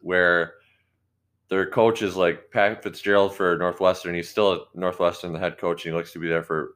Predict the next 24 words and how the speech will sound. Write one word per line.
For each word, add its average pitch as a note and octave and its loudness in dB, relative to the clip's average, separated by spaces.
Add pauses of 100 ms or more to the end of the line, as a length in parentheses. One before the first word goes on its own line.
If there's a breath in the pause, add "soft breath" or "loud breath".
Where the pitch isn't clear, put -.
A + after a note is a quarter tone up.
(120)
many E2+ -6
years, E2+ -2 (440 soft breath)
uh, E2 4
it - -12
sounds F2+ 2
like. E2+ 2
But - 0 (180 soft breath)
he C3 -4
was C3+ 0 (520)
pursued A#2+ -2
by, F#2+ 4 (600)
in F2 -8
the F#2 -2
N G2 2
F F2+ -2
L G#2+ 6
a F2+ 2
few F2+ -6
years E2+ -2
ago E2 2
to E2 -2
maybe F2 -4
make E2 -2
the D#2+ -4